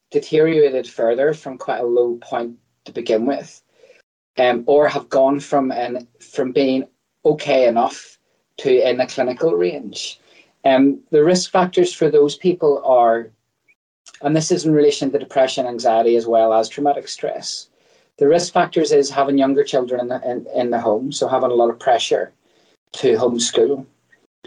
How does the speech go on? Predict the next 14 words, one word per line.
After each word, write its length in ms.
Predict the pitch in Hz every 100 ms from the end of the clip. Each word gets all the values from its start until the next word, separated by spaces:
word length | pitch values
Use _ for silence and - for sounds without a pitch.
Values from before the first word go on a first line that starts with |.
| - _ _ _ -
Being 160 | 139
a 40 | 135
woman, 460 | 127 135 175 190 -
it's, 220 | - - -
it's 180 | 147 -
been 160 | 135 127
a 40 |
more 200 | 131 127
difficult 440 | 127 - - 135
time 320 | - 131 120 123
for 280 | - 127
women 340 | 120 117 117 117
than 160 | 117
men, 340 | 113 110 135